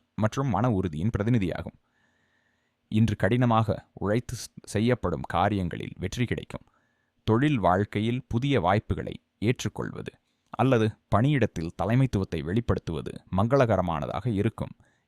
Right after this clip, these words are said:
இது தன்னம்பிக்கையை அதிகரிக்கும் மற்றும் நிதி நிலையிலும் ஸ்திரத்தன்மையை கொண்டு வரும். இரண்டாவது, நிலுவையில் உள்ள பணிகள் மற்றும் பழைய சர்ச்சைகளை தீர்க்கவும். இன்றைய அஸ்-,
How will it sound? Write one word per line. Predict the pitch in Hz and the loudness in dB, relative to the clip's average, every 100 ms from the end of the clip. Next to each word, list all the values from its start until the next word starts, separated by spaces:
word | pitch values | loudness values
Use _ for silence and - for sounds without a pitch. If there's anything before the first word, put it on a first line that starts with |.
| - | -2
இது | 110 | 0
தன்னம்பிக்கையை | - 110 139 139 113 98 85 101 | 4 4 4 2 0 -2 -2 -2
அதிகரிக்கும் | 85 90 87 - - 107 135 | -4 -4 -4 -6 -4 -4 -4
மற்றும் | 117 104 113 95 | -2 -2 0 0
நிதி | 87 135 | 2 2
நிலையிலும் | 156 104 101 110 135 | 4 2 0 0 -2
ஸ்திரத்தன்மையை | - - - 147 135 104 92 98 - | -6 -4 -2 0 2 2 2 0 0
கொண்டு | 104 104 104 | 0 2 2
வரும். | 62 - - _ _ _ _ _ _ _ _ _ _ _ _ | -2 -6 -14 _ _ _ _ _ _ _ _ _ _ _ _
இரண்டாவது, | - 104 131 123 123 117 98 | 0 2 4 6 4 4 0
நிலுவையில் | - 95 120 120 90 | 0 2 4 2 0
உள்ள | 71 62 - | -2 -6 -4
பணிகள் | 85 95 78 - | -2 0 -2 -8
மற்றும் | - 90 - 104 - | -6 -6 -2 -4 0
பழைய | 95 120 143 | 2 4 2
சர்ச்சைகளை | - 104 - 156 139 143 143 - _ _ | 4 2 2 0 2 2 0 -4 _ _
தீர்க்கவும். | - 151 - 69 69 104 - _ | 2 2 2 -4 -2 -6 -8 _
இன்றைய | 101 107 98 90 101 139 | 4 4 4 2 0 0
அஸ்-, | 92 95 | 0 -2